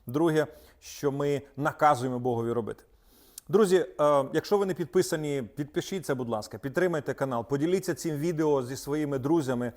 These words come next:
е, напишіть якийсь коментар, напишіть свої думки стосовно молитовного життя свого чи те, що ви бачите.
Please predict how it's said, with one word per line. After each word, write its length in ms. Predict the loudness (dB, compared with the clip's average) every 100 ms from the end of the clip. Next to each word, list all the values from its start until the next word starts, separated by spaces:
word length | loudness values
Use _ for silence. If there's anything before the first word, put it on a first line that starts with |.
| -14 _ _ -10
е, 380 | -4 -2 0 -2 -4 -8 -10 -12 -16 -16 -6
напишіть 480 | -4 -2 -4 -4
якийсь 260 | -6 -8 -6
коментар, 500 | -4 -4 0 2 2
напишіть 360 | 0 -4 -6 -4
свої 260 | -2 0
думки 320 | 0 -4 -6
стосовно 440 | -10 -10 -6 -4 -2
молитовного 800 | -2 -2 0 0 0 -2 -2 -2
життя 400 | -4 -2 0 0
свого 540 | -4 -4 0 0 0
чи 300 | -2 -6 -6 -10 _
те, 100 | -6
що 180 | -4 -4
ви 100 | 0
бачите. 420 | 0 0 -2 -20